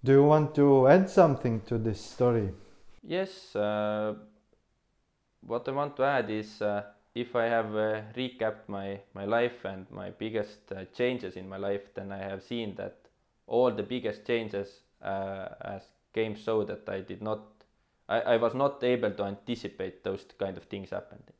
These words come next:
Speaker 2: Meaning I was not able to anticipate that, uh, I will, uh, be a teacher, or, uh, I will, uh, build my own startup, or, uh, I will, uh, now work in, uh,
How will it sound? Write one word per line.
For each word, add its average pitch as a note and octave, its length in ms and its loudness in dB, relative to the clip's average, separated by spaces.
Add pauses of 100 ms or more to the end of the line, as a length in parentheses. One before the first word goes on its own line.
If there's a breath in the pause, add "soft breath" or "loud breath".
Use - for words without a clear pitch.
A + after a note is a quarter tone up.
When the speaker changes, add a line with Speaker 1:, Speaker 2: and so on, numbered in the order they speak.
(580)
Speaker 2:
Meaning A2 280 -4
I G#2 100 4
was A2 160 0
not C#3 260 -2
able A2+ 260 2
to F#2+ 560 -6
anticipate G2 800 -8
that, F#2 240 -12 (120)
uh, G2 60 -8
I F#2+ 360 -6
will, F#2+ 360 -6
uh, F#2+ 200 -8 (380)
be G2+ 140 -2
a F#2+ 60 -2
teacher, G#2 420 -10 (800)
or, F#2 320 -2
uh, F#2+ 260 -6
I F#2+ 200 0
will, F#2+ 280 -2
uh, F#2+ 240 -10 (100)
build G#2+ 240 -4
my G2 140 -6
own G#2 160 0
startup, - 540 -4 (520)
or, F#2+ 380 -6
uh, F#2 220 -6
I G2 180 -2
will, F#2+ 320 -6
uh, G2 140 -8
now G2+ 240 0
work G2+ 480 -2
in, F#2 420 -10
uh, - 440 -12